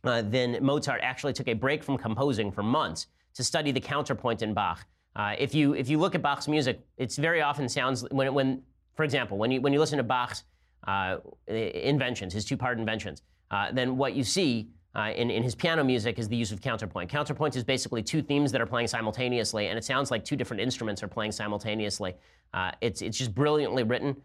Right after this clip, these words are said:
He's also written some of the most beautiful music that's ever been written. Uh, so we'll, we'll, we'll, you know, we'll have to play some Bach this week. I'll pick some favorite pieces of mine that are, that are Bach,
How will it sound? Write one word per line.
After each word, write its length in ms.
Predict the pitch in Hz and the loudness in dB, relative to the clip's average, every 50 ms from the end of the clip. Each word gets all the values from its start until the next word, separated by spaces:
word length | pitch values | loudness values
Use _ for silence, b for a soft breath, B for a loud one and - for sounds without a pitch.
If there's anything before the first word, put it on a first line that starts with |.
| _ _ - | _ _ -2
He's 140 | 139 123 143 | 0 0 0
also 180 | 123 107 127 | 0 0 0
written 180 | 123 123 117 117 | 0 0 0 0
some 140 | - 123 123 | 0 0 0
of 60 | 117 | 2
the 40 | 113 | 2
most 180 | 110 104 - | 0 0 0
beautiful 280 | 127 131 113 107 123 117 | 0 0 0 0 0 0
music 300 | 117 113 104 110 107 110 | 2 2 2 0 -2 -2
that's 140 | 104 92 127 | -2 -2 -2
ever 180 | 135 139 147 | 0 0 2
been 160 | 123 151 147 | 2 2 4
written. 280 | 151 147 143 139 147 143 - _ _ _ _ _ - | 4 2 2 2 -2 -6 -10 _ _ _ _ _ -12
Uh, 140 | - 87 90 | -8 -6 -4
so 400 | 90 - 117 101 95 95 92 - - | -2 0 2 2 2 2 0 -4 -6
we'll, 200 | - 113 110 110 | -4 -2 0 0
we'll, 160 | 113 131 139 | 2 2 2
we'll, 300 | 139 147 160 165 165 - - - | 2 4 2 0 0 -4 -4 0
you 60 | 170 | 0
know, 60 | 180 180 | 2 2
we'll 100 | 185 175 | 2 2
have 140 | 180 175 - | 0 -2 -4
to 80 | 143 | -4
play 160 | 113 139 120 | -2 -2 -2
some 120 | 107 - 117 | -2 -2 -2
Bach 240 | 101 98 92 92 - | 0 0 0 0 -2
this 200 | - 95 - - | -6 -8 -6 -6
week. 160 | 69 - - | -8 -6 -6
I'll 80 | 95 | -6
pick 120 | - 120 110 | -6 -6 -6
some 160 | - 113 95 | -6 -8 -8
favorite 480 | 82 - - 120 107 90 101 87 - - | -8 -4 -2 -2 0 0 -2 -4 -4 -8
pieces 320 | - 107 92 - - 98 92 | -6 -6 -6 -6 -6 -6 -6
of 100 | 98 92 | -4 -2
mine 240 | 101 87 87 92 85 | -2 -2 -2 -2 -4
that 80 | 82 | -6
are, 100 | 82 - | -6 -4
that 120 | - 90 85 | -4 -4 -4
are 20 | |
Bach, 300 | 80 87 80 82 - | -2 -2 -4 -4 -6